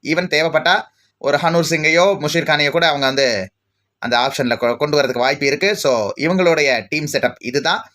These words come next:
So, பஞ்சாப் கிங்ஸை பொறுத்த வரைக்கும் இந்த டைமு, ஆ, நிறைய ஸ்டார் பிளேயர்ஸை உள்ள கொண்டு வரணும் அப்படின்ற முயற்சி இருந்திருக்குது. அதை வந்து ரிக்கி பாண்டிங் வெற்றிகரமா செஞ்சிருக்கிறாரு. But we never know. On paper ரொம்பவே ஒரு நல்ல ஒரு ஸ்ட்ராங் சைடா இருக்கிறாங்க. But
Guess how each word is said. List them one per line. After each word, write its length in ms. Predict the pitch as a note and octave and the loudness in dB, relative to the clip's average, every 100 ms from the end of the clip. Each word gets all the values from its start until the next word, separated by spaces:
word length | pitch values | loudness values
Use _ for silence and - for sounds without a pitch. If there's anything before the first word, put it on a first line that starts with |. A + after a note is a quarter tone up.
| _ | _
So, 420 | - A#2 A2 F#2 - _ _ | -8 -2 -2 -4 -10 _ _
பஞ்சாப் 340 | - D#3+ F#3+ F3+ | -6 -2 -2 -2
கிங்ஸை 240 | E3+ E3+ | 0 0
பொறுத்த 220 | D#3 D#3+ | 0 2
வரைக்கும் 340 | E3+ E3+ A3 - | 0 2 0 0
இந்த 240 | E3+ A3+ | 0 0
டைமு, 320 | G3+ F#3 A3 - _ _ - _ _ | 2 2 0 -2 _ _ -20 _ _
ஆ, 340 | A#2+ A2+ G#2+ A2 | -4 -2 0 0
நிறைய 320 | C3 F#3 A3+ | 0 0 0
ஸ்டார் 280 | - F#3+ A3 | 0 0 2
பிளேயர்ஸை 300 | F#3+ F3 F3 | 2 2 2
உள்ள 200 | E3 F3 | 0 0
கொண்டு 220 | F3+ F#3 | 2 2
வரணும் 280 | E3+ E3+ C#3 | 2 2 2
அப்படின்ற 240 | D3 D3 | 0 0
முயற்சி 420 | C3 F3 G3 F3+ | 0 -2 0 0
இருந்திருக்குது. 400 | D#3+ D#3 D3 F3 | 0 0 0 0
அதை 300 | G#3+ G2+ A2+ | 0 0 0
வந்து 220 | A#2 C#3+ C#3 | 2 2 2
ரிக்கி 200 | C#3 C#3+ | 2 0
பாண்டிங் 220 | C#3 C3 | 0 0
வெற்றிகரமா 340 | A#2+ C#3 C3+ C3 | 0 0 0 -2
செஞ்சிருக்கிறாரு. 580 | D3 D#3 C#3+ C#3 D3 F#3+ - _ - | -2 -2 0 0 0 -2 -8 _ -2
But 140 | C3+ - - _ A2 | 0 0 -8 _ -8
we 40 | |
never 300 | A2+ D3 G3 | 0 2 2
know. 220 | G3 A#3+ - _ _ - | 2 2 -2 _ _ -4
On 280 | D3+ F#3+ - | -2 0 0
paper 200 | G3 G#3+ | 2 2
ரொம்பவே 420 | F3 E3 F#3+ F#3+ | 2 2 4 4
ஒரு 160 | F3 D3 | 2 2
நல்ல 280 | C#3+ E3+ F3 | 2 2 0
ஒரு 160 | C3+ - | -2 -2
ஸ்ட்ராங் 240 | E3 F#3 | 0 0
சைடா 240 | E3 D#3 D#3 | 2 2 2
இருக்கிறாங்க. 460 | D3 D3 D3 F3 G3 _ _ | 2 0 2 -2 -4 _ _
But 100 | - | -10